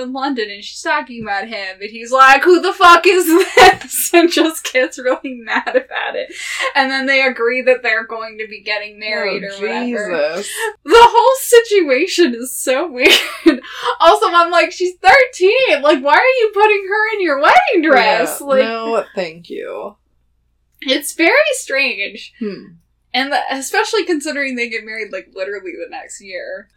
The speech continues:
Speaker 1: I don't like it either. <laughs>
Speaker 2: No, no, no, no, no, no.
Speaker 1: So they end up resolving things. The two problems that Maria is like,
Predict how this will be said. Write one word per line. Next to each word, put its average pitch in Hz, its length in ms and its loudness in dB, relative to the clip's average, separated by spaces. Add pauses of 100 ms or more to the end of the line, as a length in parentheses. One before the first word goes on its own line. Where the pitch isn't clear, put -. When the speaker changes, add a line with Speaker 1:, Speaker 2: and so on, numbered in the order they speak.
(160)
Speaker 1:
I 269 60 -12
don't 311 200 -10
like 269 320 -8
it 226 100 -8
either. 214 520 -8
<laughs> - 60 -8 (240)
Speaker 2:
No, - 300 -18 (260)
no, 185 260 -20
no, - 60 -18 (260)
no, - 80 -20 (140)
no, - 60 -20 (160)
no. - 140 -20 (320)
Speaker 1:
So 262 180 -2
they 277 200 2
end 320 280 0
up 247 380 0 (100)
resolving 220 840 -4
things. 175 800 -16 (120)
The 208 160 -16
two 277 280 -8
problems 202 760 -6
that 185 220 -14
Maria 180 520 -16
is 180 140 -20
like, - 180 -20